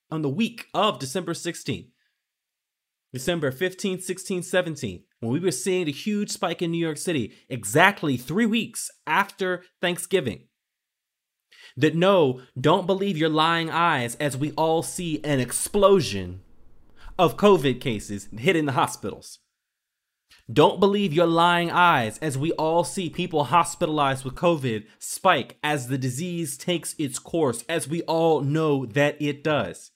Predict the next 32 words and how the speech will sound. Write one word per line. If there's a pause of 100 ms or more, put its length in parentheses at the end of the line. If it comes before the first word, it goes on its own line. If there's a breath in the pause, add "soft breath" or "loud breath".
(1300 soft breath)
I'm
gonna
have
an
epidemiologist
on
the
show
this
month (300 soft breath)
to
walk
us
through (840)
covid
nineteen, (1500)
to
walk
us
through (240 soft breath)
the
progression
of
the
disease. (400 loud breath)
Because
there
are
some
on
the
right